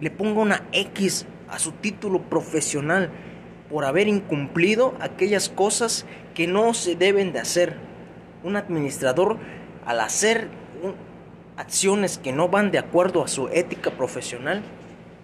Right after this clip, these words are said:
ya no es un administrador. Por ende, si este se llega a descubrir,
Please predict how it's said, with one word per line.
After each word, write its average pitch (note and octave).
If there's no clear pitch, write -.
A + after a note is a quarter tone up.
ya C#3
no D3+
es -
un C#3+
administrador. A#2+
Por A#2+
ende, E3
si C3
este F3+
se F#3+
llega D#3+
a -
descubrir, C#3